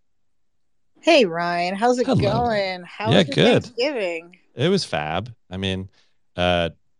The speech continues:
Speaker 2: drank a ton of eggnog, and, and every single
Speaker 1: <laughs>
Speaker 2: eggnog I put two shots of rum. So it was fun.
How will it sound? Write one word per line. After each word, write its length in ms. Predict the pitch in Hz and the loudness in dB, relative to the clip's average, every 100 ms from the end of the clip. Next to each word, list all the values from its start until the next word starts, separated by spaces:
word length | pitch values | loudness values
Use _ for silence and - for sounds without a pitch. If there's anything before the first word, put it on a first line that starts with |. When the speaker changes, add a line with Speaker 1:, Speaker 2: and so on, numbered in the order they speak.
| _ | _
Speaker 2:
drank 200 | - 104 | -10 -10
a 40 | 92 | -10
ton 320 | - - 101 | -10 -6 -6
of 100 | 82 | -4
eggnog, 480 | 78 64 60 57 - - | -6 -8 -14 -14 -18 -10
and, 220 | 78 76 | -8 -4
and 140 | 85 | -2
every 200 | 73 92 | 0 2
single 340 | 95 - 92 82 - | 2 4 4 2 -2
Speaker 1:
<laughs> 140 | _ - | _ 0
Speaker 2:
eggnog 380 | 90 85 80 76 | 2 2 0 0
I 80 | |
put 240 | 73 - - | -2 -4 -6
two 260 | - 98 | -4 -2
shots 380 | 87 - 76 - | 0 -2 -2 -4
of 100 | 64 | -6
rum. 320 | 64 67 57 - _ | -2 -2 -4 -14 _
So 420 | - 73 65 60 - | -6 -2 -2 -4 -6
it 100 | 80 | -6
was 160 | 64 | -6
fun. 380 | - - 62 - | -8 -6 -4 -6